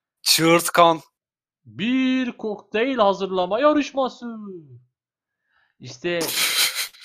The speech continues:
Speaker 2: iki şey, e, en iyi
Speaker 1: White Chocolate Mocha yarışması.
Speaker 2: <laughs> İki şey, e, en iyi mixi kim yapacak? En iyi D J performansı
Speaker 1: Evet.
Speaker 2: kimin? <laughs>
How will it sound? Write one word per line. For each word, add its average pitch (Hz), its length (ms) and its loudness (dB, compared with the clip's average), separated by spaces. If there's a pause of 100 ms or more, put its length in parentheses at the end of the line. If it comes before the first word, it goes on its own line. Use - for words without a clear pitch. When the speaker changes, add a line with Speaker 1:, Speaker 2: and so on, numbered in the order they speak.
(200)
Speaker 2:
iki 214 460 -4
şey, 220 340 2 (180)
e, 127 300 -2 (640)
en 196 140 0
iyi 226 180 -2
Speaker 1:
White 277 320 10
Chocolate 285 600 6 (120)
Mocha 269 720 8
yarışması. 220 920 2
Speaker 2:
<laughs> - 800 -6
İki 214 240 -12
şey, 220 400 0
e, 123 100 -4 (480)
en 190 140 0
iyi 214 300 -2
mixi 180 380 -8
kim 202 180 -6
yapacak? 143 460 -2 (520)
En 151 120 -8
iyi 175 200 -4
D 165 40 -6
J 170 280 0
performansı 175 580 4
Speaker 1:
Evet. - 80 -16
Speaker 2:
kimin? 160 340 -8 (520)
<laughs> - 760 -8